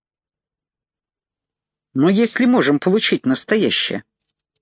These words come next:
«Ладно, я солдафон и держиморда, унтер Пришибеев».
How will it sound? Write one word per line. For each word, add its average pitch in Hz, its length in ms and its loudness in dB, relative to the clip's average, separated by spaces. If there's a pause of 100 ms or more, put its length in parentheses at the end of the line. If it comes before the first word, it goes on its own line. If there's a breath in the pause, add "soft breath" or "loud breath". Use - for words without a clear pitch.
(640)
«Ладно, 135 520 0 (880)
я 180 220 2
солдафон 160 960 2
и 120 360 2
держиморда, 147 1200 2 (500 soft breath)
унтер 151 380 0
Пришибеев». 180 1120 2